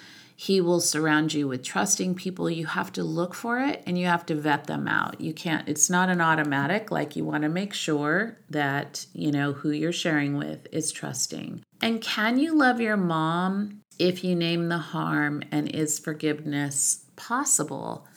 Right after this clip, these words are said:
Absolutely, not on our own. <laughs> If I was up to my own devices, I would probably still be hating my mother to this day.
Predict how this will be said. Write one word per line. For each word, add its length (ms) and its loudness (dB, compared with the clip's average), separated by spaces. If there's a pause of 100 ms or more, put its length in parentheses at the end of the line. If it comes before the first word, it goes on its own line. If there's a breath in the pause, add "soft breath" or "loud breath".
(640 loud breath)
Absolutely, 1120 0 (140)
not 300 4
on 200 4
our 220 4
own. 640 2
<laughs> 40 8 (760 loud breath)
If 180 4
I 160 12
was 160 8
up 200 8
to 80 2
my 220 2
own 200 2
devices, 720 4
I 140 10
would 180 4
probably 440 4
still 260 2
be 140 0
hating 360 0
my 140 0
mother 360 0
to 160 -4
this 260 -2
day. 400 -4